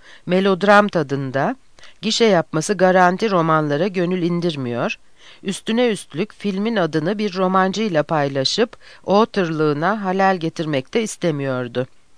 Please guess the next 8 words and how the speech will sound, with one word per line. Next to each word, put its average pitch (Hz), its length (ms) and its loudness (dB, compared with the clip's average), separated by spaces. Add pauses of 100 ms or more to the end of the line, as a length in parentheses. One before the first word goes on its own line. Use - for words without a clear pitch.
(540)
Bir 208 200 2
gün 180 360 -2
Ahmet 190 400 2
Hamdi 190 280 2
Tanpınar'ın 175 800 -2
huzurunu 180 580 -2
okudu, 131 380 -6
çarpıldı. 139 760 -2